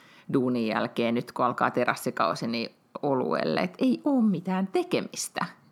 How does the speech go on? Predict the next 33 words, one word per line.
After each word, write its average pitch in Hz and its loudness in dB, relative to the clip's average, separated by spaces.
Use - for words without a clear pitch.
Ja, 190 2
ja 208 0
sit 190 -4
mä 214 4
olisin, 220 0
että 240 2
niin, 233 6
no 220 4
se 214 -2
tietenkin, 196 2
että 196 0
ihanaa, 185 2
että - -6
ajattele 190 0
silleen, 175 2
että 175 -2
voit 175 2
olla 170 2
meidän 165 0
kanssa. - -4
Joo, 302 6
joo, 285 4
<laughs> - -
mutta - 2
nyt 180 2
tässä 196 2
on 202 4
oltu, 156 2
me 220 8
ollaan 180 4
oltu 185 2
jo, 170 2
niinku, 165 -4